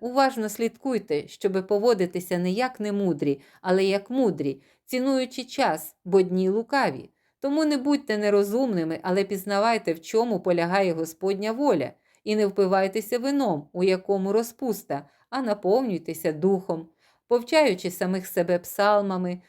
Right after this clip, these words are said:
урочистими та духовними піснями, співаючи і прославляючи у ваших серцях Господа,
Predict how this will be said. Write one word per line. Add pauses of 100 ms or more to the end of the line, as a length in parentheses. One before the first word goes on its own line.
(120)
урочистими
та
духовними
піснями, (220)
співаючи
і
прославляючи
у
ваших
серцях
Господа,